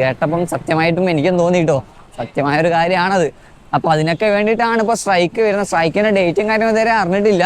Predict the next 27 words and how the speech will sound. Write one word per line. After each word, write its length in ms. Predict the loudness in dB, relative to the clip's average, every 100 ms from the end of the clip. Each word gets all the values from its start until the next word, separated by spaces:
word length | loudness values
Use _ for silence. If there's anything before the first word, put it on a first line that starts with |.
| 0
എനിക്ക് 180 | 0 0
കിട്ടിയിട്ടില്ല, 400 | 0 2 2 2 -2 -8 -20 -20 -20 -12 -4
കാരണം 200 | -2 0
വേറെ 140 | 0 0 0
ഗ്രൂപ്പിലും 380 | 0 0 -2 -2
കാര്യങ്ങളൊന്നും 420 | 0 0 0 0 0
ഇല്ല. 100 | 0 -2 -8 -20 -20 -20 -20 -20 -20 -20 -20 -10 -6
അപ്പോൾ 180 | -2 0 0
ഡേറ്റ് 240 | 0 0 0
ആരാണ് 220 | 0 -2
just 140 | -2 -2
ഒന്ന് 100 | -2
കമന്റ് 200 | 0 0
ചെയ്തോ 200 | 0 -4 -4
താഴെ. 180 | -4 -4 -8 -18 -20 -20 -20 -20 -14
അല്ലാണ്ട് 280 | -4 0 2 2
എല്ലാവരും 520 | 0 0 0 0 0 -2
സ്ട്രൈക്കിന് 340 | -2 -2 0 0
ഇറങ്ങിയിട്ട് 240 | 0 0 0
ഞാൻ 100 | 0 -2
മാത്രം 260 | -2 0 0
ഡെലിവറിക്ക് 400 | 0 0 -2 0 0
ഇറങ്ങിയാൽ 280 | 0 2 2
ലോക്കാവൂലേ, 400 | 0 0 0 -2 -6 -16 -18 -6
എല്ലാവരും 300 | -2 2 2 2
എൻ്റെ 160 | 2 0
അടുത്ത് 160 | 0